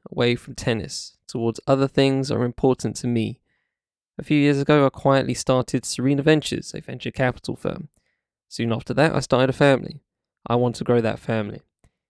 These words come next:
But I've been reluctant to admit to myself or anyone else that I have to move on from playing tennis. Alexis, my husband, and I have hardly talked about it. It's like a taboo topic.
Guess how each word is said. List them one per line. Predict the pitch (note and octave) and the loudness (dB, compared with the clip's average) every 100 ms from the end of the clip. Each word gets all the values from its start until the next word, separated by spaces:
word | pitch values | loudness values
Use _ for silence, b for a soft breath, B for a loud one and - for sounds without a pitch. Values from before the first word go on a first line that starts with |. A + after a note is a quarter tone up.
| _ _ _ _ _ _ _ | _ _ _ _ _ _ _
But | D3+ | -2
I've | D3+ | 2
been | F3 | 4
reluctant | E3 D3+ - D3+ | 6 4 2 0
to | - | 2
admit | D3 C#3+ C3 B2+ - | 2 4 4 4 -2
to | - C3+ | -4 -2
myself | B2 A2+ - C3+ E3 - | 0 0 4 4 4 -4
or | A#2+ C3 | -4 0
anyone | C3+ C#3 B2+ | 4 6 6
else | C3 D#3+ - - | 4 2 -4 -6
that | C3 | -4
I | B2 | -2
have | - C3 - | 2 0 0
to | - | 0
move | C3 B2 A#2+ | 2 4 2
on | A2+ A#2+ A#2+ | 2 2 0
from | - A#2+ | -4 -6
playing | A2+ G#2+ | -4 -2
tennis. | - D3+ A2 - - - _ _ | 2 2 2 -6 -14 -18 _ _
Alexis, | B2+ B2+ - - D3+ - - | 0 0 0 0 0 -2 -10
my | G#2+ | -6
husband, | G#2 A#2 A2 A#2+ D#3 - - | -2 0 2 0 0 -4 -8
and | C#3 C3+ | 0 4
I | B2 C#3 - B B - | 4 4 0 B B -2
have | C3 A#2+ | 0 2
hardly | C3+ D#3+ D#3 | 2 2 2
talked | C3+ - C3+ - - | 0 2 2 2 -6
about | - - - | -6 -6 -6
it. | - _ _ _ _ - | -12 _ _ _ _ -8
It's | - | -2
like | C#3 | -2
a | C#3 | -2
taboo | - C#3 C#3 C3 | 2 4 6 4
topic. | - B2 - - - - _ | 4 2 2 -2 -4 -14 _